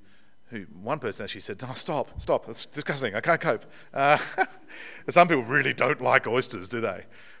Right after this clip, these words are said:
But that's the picture here. They're just easy to swallow on down. You don't need to chew 'em. Down they go. Uh, that's what gossip is.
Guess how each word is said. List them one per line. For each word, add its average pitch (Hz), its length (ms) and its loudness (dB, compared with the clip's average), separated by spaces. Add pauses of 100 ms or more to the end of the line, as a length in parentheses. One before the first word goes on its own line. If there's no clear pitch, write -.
But 147 140 0
that's 196 180 6
the 240 120 2
picture 208 360 -4
here. 120 320 -4 (320)
They're 240 100 -6
just 208 220 -6
easy 208 260 -6
to 180 60 -6
swallow 170 420 -6
on 190 140 -10
down. 185 380 -10 (320)
You - 80 -14
don't 135 80 -10
need 90 100 -18
to - 60 -20
chew 208 240 -8
'em. 262 180 -12 (120)
Down 214 200 -2
they 240 100 0
go. 208 340 2 (540)
Uh, 131 280 -4 (560)
that's 170 240 -10
what 208 160 -6
gossip 196 420 -8
is. - 460 -10